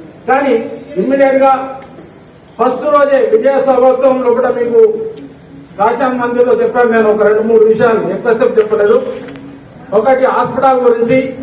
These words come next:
డాక్టర్లు లేరు సార్ అని. రెండవది బస్ స్టాండ్లు సరిగ్గా లేవు, ఏ బస్ స్టాండ్ అయినా. మూడోది ఒక మున్నూరుగా బిడ్డగా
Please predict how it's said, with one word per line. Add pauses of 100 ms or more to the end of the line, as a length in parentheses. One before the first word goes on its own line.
(180)
డాక్టర్లు
లేరు
సార్
అని. (880)
రెండవది (200)
బస్
స్టాండ్లు (220)
సరిగ్గా
లేవు, (420)
ఏ (120)
బస్
స్టాండ్
అయినా. (680)
మూడోది
ఒక
మున్నూరుగా (100)
బిడ్డగా